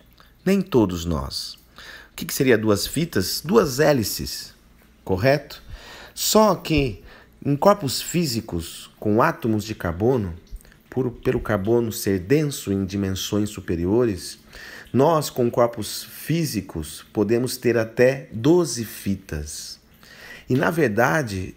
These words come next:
já chegamos a ter doze fitas na dimensão,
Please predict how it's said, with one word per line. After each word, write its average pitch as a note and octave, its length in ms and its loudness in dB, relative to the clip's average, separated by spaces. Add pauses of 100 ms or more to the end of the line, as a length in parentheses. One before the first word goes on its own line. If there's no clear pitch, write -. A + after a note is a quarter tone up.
(120)
já D3+ 280 0
chegamos A#2 680 0
a F2+ 80 -4
ter G2 240 -2
doze E2+ 320 -4
fitas F#2+ 680 -6
na A2 220 0
dimensão, G2 840 -4